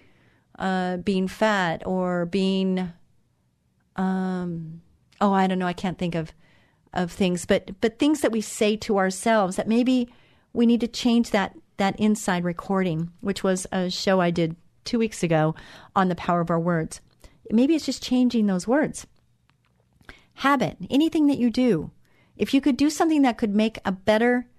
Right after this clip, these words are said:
it could be a better habit and have a better outcome. Think about those things and change it. Change it and say, "I'm not gonna do this anymore. I'm gonna do this." Here's one for me. I, I used to bite my nails. I bit my nails for fifty years.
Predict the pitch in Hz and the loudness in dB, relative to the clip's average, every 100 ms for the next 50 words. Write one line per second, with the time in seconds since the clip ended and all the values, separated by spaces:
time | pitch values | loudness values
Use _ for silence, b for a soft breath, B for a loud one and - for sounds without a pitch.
0 | _ _ _ 202 208 220 214 190 220 240 | _ _ _ -4 -2 0 2 2 2 2
1 | 220 208 202 202 196 190 185 190 185 175 | 2 0 2 0 0 0 0 0 2 0
2 | 175 - 180 165 - B B B 277 311 | -2 -2 -2 -2 -6 B B B 2 2
3 | 262 233 214 208 - 294 349 202 - 208 | 2 2 2 0 0 0 2 0 0 -2
4 | 190 - - 427 - - - - _ _ | -2 -6 -6 -6 -6 -10 -14 -20 _ _
5 | - 359 339 220 262 - 247 294 359 311 | -4 0 0 0 -2 2 2 2 2 0
6 | 240 226 185 262 277 226 196 196 185 208 | 2 0 2 0 2 0 2 2 2 2
7 | 208 202 202 185 139 - B B B 370 | 2 2 0 0 -2 -8 B B B 2
8 | 370 339 277 240 233 226 175 269 370 320 | 4 2 2 2 4 2 0 0 -2 -2
9 | - - 247 262 - 214 - 175 185 175 | -6 -2 2 2 0 -2 -2 0 0 2
10 | 170 165 170 156 - B B B 240 285 | 2 2 2 0 -6 B B B 0 2
11 | 285 208 196 185 180 - 170 - 190 - | 2 2 2 2 0 -2 -4 -2 -4 -2
12 | 170 170 156 - | -2 0 -2 -6